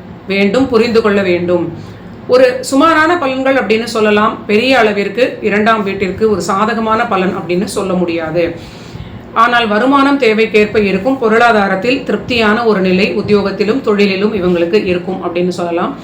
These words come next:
ஹார்ட் அண்ட் மணின்னு சொல்லக்கூடிய கடின உழைப்பை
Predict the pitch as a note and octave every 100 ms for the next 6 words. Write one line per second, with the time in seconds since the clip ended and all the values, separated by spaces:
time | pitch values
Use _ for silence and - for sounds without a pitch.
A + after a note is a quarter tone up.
0 | - - - A3+ B3 C4+ C4+ B3+ G#3+ G#3
1 | A#3 - G3 F#3+ F#3 F#3 G#3+ B3+ F#3+ G3
2 | A3 C4+ E4+ A#3+ A3 A#3 A3